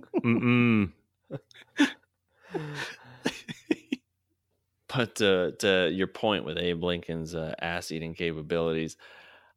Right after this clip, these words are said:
Speaker 3: I, uh, I heard that's why he never, uh, shaved.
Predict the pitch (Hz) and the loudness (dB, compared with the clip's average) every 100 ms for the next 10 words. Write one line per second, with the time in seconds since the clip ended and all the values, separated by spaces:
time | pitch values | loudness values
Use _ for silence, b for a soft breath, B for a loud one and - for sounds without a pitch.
0 | _ _ _ - - - 104 95 85 80 | _ _ _ -4 -2 -2 0 -2 -2 -6
1 | 82 - 101 95 98 92 90 - 82 90 | -8 -4 -2 2 2 2 -4 -4 -4 -4
2 | 87 82 80 76 78 - - - - 87 | -4 -4 -4 -4 -4 -6 -8 -8 -4 -2
3 | 82 - - - | -4 -4 -12 -20